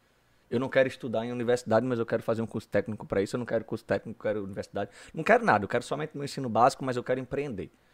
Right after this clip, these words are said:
Mas tu teve noção, tu tem uma base. É teu sonho? Vai. Mas tu teve a base. Aí tu vai ter uma qualidade lá em cima, pô, porque tu vai ter uma pessoa que vai ser um cientista. Que ao invés de fazer tu comprar isso aqui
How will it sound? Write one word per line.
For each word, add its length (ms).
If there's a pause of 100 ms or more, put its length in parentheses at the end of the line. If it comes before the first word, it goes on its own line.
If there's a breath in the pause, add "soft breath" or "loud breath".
(460 soft breath)
Mas 120
tu 100
teve 180
noção, 300
tu 80
tem 100
uma 80
base. 380 (840)
É 80
teu 140
sonho? 260
Vai. 300 (120)
Mas 120
tu 80
teve 180
a 40
base. 300 (380 soft breath)
Aí 140
tu 100
vai 100
ter 120
uma 60
qualidade 420
lá 80
em 60
cima, 300
pô, 140
porque 180
tu 120
vai 100
ter 120
uma 120
pessoa 400
que 140
vai 120
ser 140
um 140
cientista. 720 (1200)
Que 80
ao 80
invés 240
de 80
fazer 320
tu 100
comprar 760
isso 240
aqui 340